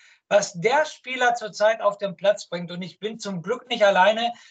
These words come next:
man liest ja viele Kommentare auch im Forum und überall, wie sie, äh,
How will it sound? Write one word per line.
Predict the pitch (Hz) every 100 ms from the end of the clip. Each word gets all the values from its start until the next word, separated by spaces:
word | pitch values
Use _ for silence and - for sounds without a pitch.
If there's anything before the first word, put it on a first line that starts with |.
| _
man | - 185
liest | 208 -
ja | 214
viele | - 220 220
Kommentare | 208 202 196 196 208 190 196
auch | 180
im | 185
Forum | 156 196 196 202 190
und | 185
überall, | - 208 202 196 196 190
wie | 185
sie, | 170 196
äh, | - 190 185